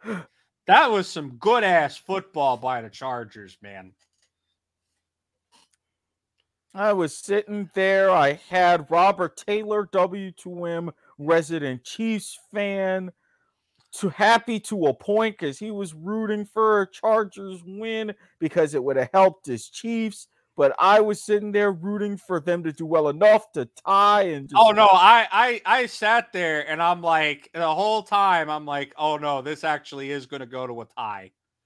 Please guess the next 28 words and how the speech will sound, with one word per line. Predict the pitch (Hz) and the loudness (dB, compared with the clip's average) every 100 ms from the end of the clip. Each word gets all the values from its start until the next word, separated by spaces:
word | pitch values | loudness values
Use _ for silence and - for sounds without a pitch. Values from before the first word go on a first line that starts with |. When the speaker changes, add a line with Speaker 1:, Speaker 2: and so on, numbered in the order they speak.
| _ _ _ | _ _ _
Speaker 2:
This | 143 139 147 | -10 -10 -10
is | 135 | -8
actually | 147 151 165 - 165 160 160 | 2 4 4 0 -8 -6 -6
gonna | 151 147 | -6 -8
go | 139 139 135 | -6 -6 -6
to | 131 | -8
a | 127 | -12
tie. | - 113 101 98 92 | -10 -8 -8 -14 -14
Holy | 139 147 143 135 | -10 -8 -8 -10
hell." | 120 113 101 92 _ _ _ _ _ _ _ _ _ _ _ _ _ _ _ _ _ _ _ - | -8 -8 -8 -12 _ _ _ _ _ _ _ _ _ _ _ _ _ _ _ _ _ _ _ 0
And | 170 180 | 2 4
Speaker 1:
Hmm. | |
Speaker 2:
then | 202 214 | 4 2
they | 208 214 | 2 0
fucking, | 208 214 214 226 208 208 | 2 2 2 0 -6 -6
and | 160 165 | -6 -4
then | 185 196 | -6 -6
they | 202 | -6
got | 175 175 170 190 | 0 4 4 4
it, | 175 | -2
and | 151 | -10
it | 147 | -8
went | 170 180 | -8 -8
to | - | -4
overtime, | 170 170 156 - 143 143 | -2 -2 -4 -4 -2 -2
and | 135 135 | -4 -8
I'm | 127 120 | -8 -12
like, | 117 113 | -14 -16